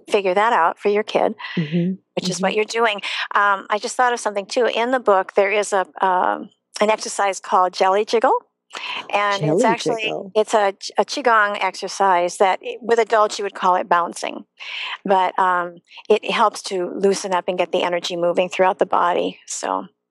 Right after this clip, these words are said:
Speaker 1: it's
Speaker 2: Can
Speaker 1: in the, the chapter on movement in the
Speaker 2: Can you, can you give us a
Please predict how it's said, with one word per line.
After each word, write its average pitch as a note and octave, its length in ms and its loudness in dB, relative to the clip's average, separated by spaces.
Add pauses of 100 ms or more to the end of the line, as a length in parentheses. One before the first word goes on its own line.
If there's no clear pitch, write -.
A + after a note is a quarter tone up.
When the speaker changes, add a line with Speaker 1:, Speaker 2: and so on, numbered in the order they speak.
(180)
Speaker 1:
it's G3 180 0
Speaker 2:
Can G#3 80 0
Speaker 1:
in G3 60 -4
the, F3 260 0 (140)
the F#3 80 4
chapter F#3+ 420 -4
on F3 160 -2
movement F3+ 560 -4 (160)
in F3 160 -4
the E3+ 180 -4 (400)
Speaker 2:
Can G#3+ 160 4
you, G#3 300 4
can G#3+ 220 2
you F#3+ 100 4
give F#3 220 4
us F#3+ 180 0
a E3+ 240 -2